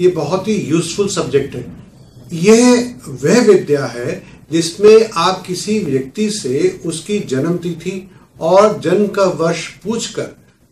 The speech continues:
थोड़ी सी calculation करके इतना कुछ जान सकते हैं कि वह व्यक्ति स्वयं हैरान हो जाएगा कि आपको ये सब इतनी ठीक-ठीक कैसे मालूम हुआ। यह वीडियो, जो कि न्यूमरोलॉजी श्रृंखला के अंतर्गत है,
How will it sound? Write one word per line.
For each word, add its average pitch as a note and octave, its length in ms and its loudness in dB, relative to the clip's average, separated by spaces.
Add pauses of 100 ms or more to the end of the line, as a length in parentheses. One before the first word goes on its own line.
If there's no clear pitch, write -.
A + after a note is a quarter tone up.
(200)
थोड़ी B3+ 240 2
सी - 160 -2
calculation F3 680 -2
करके C#3 500 -6 (420)
इतना A3+ 420 2
कुछ A3+ 340 -2
जान E3+ 260 0
सकते D3+ 400 -6
हैं C3+ 320 -4 (300)
कि G3+ 140 -2
वह F#3+ 280 4
व्यक्ति E3 380 -2
स्वयं A3 420 2
हैरान D#3+ 360 0
हो C#3+ 100 2
जाएगा B2+ 380 -4 (420)
कि A#3+ 280 -4
आपको G#3+ 560 -2
ये G3 300 2
सब A3 380 -6 (100)
इतनी A3 360 -4
ठीक-ठीक - 680 -8
कैसे G3+ 500 2 (240)
मालूम E3 300 6
हुआ। C#3+ 340 2 (300)
यह G#3 240 6
वीडियो, D#3 580 2
जो E3+ 200 0
कि G3 240 -4
न्यूमरोलॉजी E3+ 760 2
श्रृंखला G3 460 2
के G3 140 -4
अंतर्गत E3 540 -4
है, - 260 -2